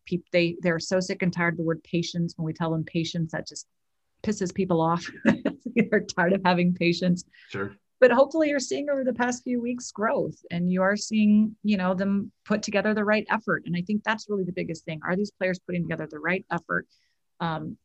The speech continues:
Speaker 1: each and every single play to get that consistency? And that's been the one frustrating thing. You do it for a few, but not the whole way through. They're learning how to do that.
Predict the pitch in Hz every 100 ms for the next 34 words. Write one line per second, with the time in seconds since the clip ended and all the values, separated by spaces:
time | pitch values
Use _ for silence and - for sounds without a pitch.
0 | - - 220 214 202 202 180 175 175 -
1 | 170 165 160 - 147 143 147 180 175 170
2 | 175 156 165 151 165 - - 139 170 175
3 | 180 165 165 160 156 151 147 139 139 147
4 | 175 - - 165 - 202 190 180 160 160
5 | 143 160 156 151 147 156 135 - 185 190
6 | 190 190 196 185 165 165 - 156 160